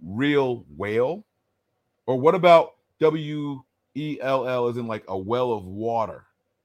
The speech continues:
Like, what, real as in movie reel? Like, R E E L? And then what, like,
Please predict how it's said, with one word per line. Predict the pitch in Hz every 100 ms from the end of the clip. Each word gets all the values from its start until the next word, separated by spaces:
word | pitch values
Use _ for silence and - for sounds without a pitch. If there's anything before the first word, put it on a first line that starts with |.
| _ _ _ _ _ _
Like, | 107 107 - _ _ _ _ _ _ _ _ _ -
what, | 185 - _ _ _ 113
real | 113 175 190 185 151
as | 151
in | 147 123
movie | 127 160 165 180
reel? | 170 190 196 202
Like, | 143 117 -
R | 131 143 -
E | 147 170 - 170 170
E |
L? | 165 165 175 185 180 _ -
And | 123
then | 127 123
what, | 147 139
like, | 143